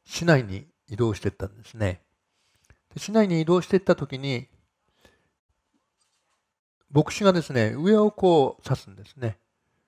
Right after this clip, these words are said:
そうするとね、道路の上にね、垂れ幕がこう貼ってあるんですね。それを指さすんですね。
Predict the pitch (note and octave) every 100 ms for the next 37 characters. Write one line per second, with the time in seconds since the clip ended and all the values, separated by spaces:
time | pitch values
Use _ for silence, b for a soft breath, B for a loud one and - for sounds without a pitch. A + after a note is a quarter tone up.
0 | _ _ _ - F#3+ - F3 B2+ F#2+ -
1 | _ _ _ - A#3+ C4 G3 C#3 A#2 G#2+
2 | F#2 F#2 E2+ E2+ _ _ - F#3+ B3 A3+
3 | A3 F#3 F#3 D#3 D#3 - C3+ - C3+ A2
4 | E2+ - _ G2+ E2+ - _ _ b b
5 | b b - B3 A#3+ A3+ G#3+ G3+ - F#2
6 | - _ G2+ E2+